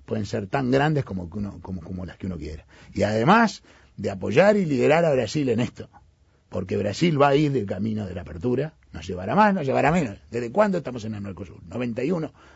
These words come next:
Hace muchos años que esperamos este momento. Bueno, llegó. Ahora vamos a aprovecharlo. Y además de eso, Uruguay tiene que estar presente en todos los tablados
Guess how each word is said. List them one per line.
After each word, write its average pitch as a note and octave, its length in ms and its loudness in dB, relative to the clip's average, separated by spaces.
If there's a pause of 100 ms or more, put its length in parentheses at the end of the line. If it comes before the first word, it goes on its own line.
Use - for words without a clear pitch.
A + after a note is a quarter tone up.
(140)
Hace C#3 220 -2
muchos D#3 400 2
años A2 240 -4
que F#2 60 -10
esperamos F#2+ 420 -8
este G2+ 160 -8
momento. F2 340 -8
Bueno, A#2+ 200 2
llegó. B2 340 2 (460)
Ahora D#3+ 500 6
vamos B2+ 220 0
a - 20 -2
aprovecharlo. G2 640 -6 (640)
Y A2+ 140 2
además D3+ 720 6
de C#3+ 160 4
eso, F3 420 -2 (420)
Uruguay C#3 420 4
tiene D#3 260 0
que A#2+ 80 -2
estar B2+ 240 -2
presente G#2+ 640 -6
en A2 140 -4
todos E3 200 4
los G#2 120 -2
tablados G#2+ 420 -2